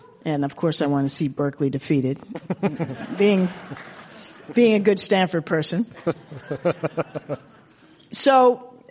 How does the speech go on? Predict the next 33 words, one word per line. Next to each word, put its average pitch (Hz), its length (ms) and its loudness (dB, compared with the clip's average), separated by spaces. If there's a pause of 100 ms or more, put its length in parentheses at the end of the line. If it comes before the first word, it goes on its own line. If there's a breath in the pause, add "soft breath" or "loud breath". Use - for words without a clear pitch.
(120)
that 202 200 4
was 247 140 2
my 226 120 6
plan 233 300 4
for 254 100 0
the 240 80 4
weekend. 254 380 2
And 190 100 2
then 196 100 2
I 208 80 4
said, 214 260 2
"But 196 120 2 (260)
I've 185 200 2
also 214 240 2
just 202 240 0
been 180 140 -2
asked 180 280 -2
to 185 80 2
go 175 200 4
on 160 180 2
the 156 60 0
Sunday 233 340 4
shows, 175 340 2
so 175 180 2
I'll, 165 260 2
I'll 170 140 0
do 170 220 2
that 156 220 2
as 151 140 -2
well." 180 300 2
And 170 180 -2
she's 190 300 -4
like, 175 360 -2